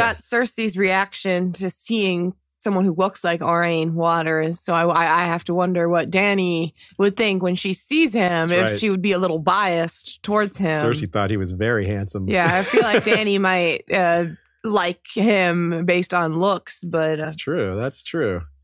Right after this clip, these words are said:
Speaker 2: She won't be dumb enough to give him, to give him a bunch of ships, though. <laughs>
Speaker 1: Yeah.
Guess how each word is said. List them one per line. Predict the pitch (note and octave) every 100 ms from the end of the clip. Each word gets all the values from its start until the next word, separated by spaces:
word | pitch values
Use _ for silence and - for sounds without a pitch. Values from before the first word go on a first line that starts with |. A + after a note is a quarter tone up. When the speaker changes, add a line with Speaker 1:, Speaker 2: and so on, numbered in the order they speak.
| _ _ _ _ _
Speaker 2:
She | - E3
won't | F3
be | C#3+
dumb | A#2 C#3
enough | C3+ B2+
to | A#2+
give | G#2+ B2+
him, | A2+ A2 G2 F2 -
to | A#2+
give | G#2 - A2+ A2
him |
a | G#2+
bunch | A2
of | F#2
ships, | - C#3 B2+ -
though. | E2+ E2 F2+ D3
<laughs> | -
Speaker 1:
Yeah. | G#3+ B3 C#4 B3+ B3 A#3 G#3+